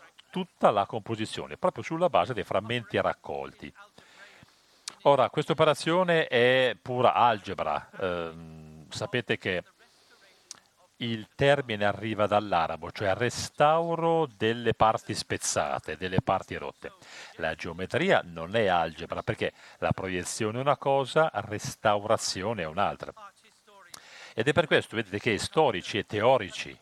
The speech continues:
della cultura visuale oggi solitamente caratterizzano questa pratica della lettura come qualcosa di non, eh, visuale.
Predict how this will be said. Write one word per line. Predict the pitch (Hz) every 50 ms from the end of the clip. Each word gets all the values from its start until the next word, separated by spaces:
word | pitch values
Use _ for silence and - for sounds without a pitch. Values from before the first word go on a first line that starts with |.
| _ _ -
della | 92 82 76 78
cultura | - 101 92 - 127 117
visuale | 104 98 101 - - 110 92 80 76 82 98 98 - - - - - - -
oggi | - - 160 175 143
solitamente | 117 - - 120 123 - 156 147 135 139 160 180 - -
caratterizzano | 107 - 104 107 - - 117 131 123 - - 85 78 71 - _ _ _ _
questa | - 85 78 - - 82 78
pratica | - - 127 131 120 - - - - 101
della | 98 123 131 143
lettura | 156 175 175 - _ 147 147 160 185 190 175
come | - 131 120 147
qualcosa | 143 202 180 151 - - 92 107 110 127
di | 113 101 107 107 104
non, | 107 107 117 123 123 123 123 120 120
eh, | 120 120 117 - - 101 101 90
visuale. | 82 101 101 95 - 92 80 73 67 65 65 69 71 73